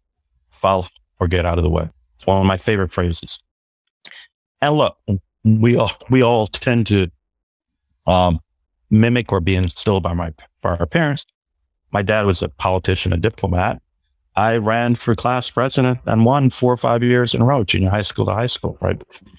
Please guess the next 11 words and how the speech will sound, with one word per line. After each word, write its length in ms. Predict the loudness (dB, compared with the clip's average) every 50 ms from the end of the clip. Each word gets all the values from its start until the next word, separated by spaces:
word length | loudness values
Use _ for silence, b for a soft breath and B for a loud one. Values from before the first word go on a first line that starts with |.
| b b _ _ -4
Um, 400 | -2 -2 0 0 -2 -2 -4 -4 -8 _ _ _ _ _ _ _ _ _ _ _ _ -2
and 180 | 0 2 2 2
I, 40 |
I, 520 | 2 0 -4 -4 -2 -2 -2 -2 -2 -2 -2
I, 120 | -2 -2 -2 -2
I 60 | -2
was, 260 | 0 0 -2 -4 -6 -6
I 120 | -4 -4 -2
was 320 | -2 -2 -2 -4 -6 -8 -8
sucking 540 | -8 -6 -2 0 0 0 0 2 2 2 2
down 480 | 2 2 0 0 -2 -2 -2 -2 -2